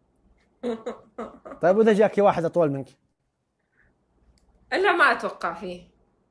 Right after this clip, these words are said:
Speaker 1: يعني في، صح، هم في، في، بس يعني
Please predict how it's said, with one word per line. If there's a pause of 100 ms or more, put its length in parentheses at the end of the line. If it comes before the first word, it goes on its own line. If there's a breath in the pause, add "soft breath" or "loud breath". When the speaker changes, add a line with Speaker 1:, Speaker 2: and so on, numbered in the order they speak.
(1200)
Speaker 1:
يعني
في، (240)
صح،
هم
في،
في،
بس
يعني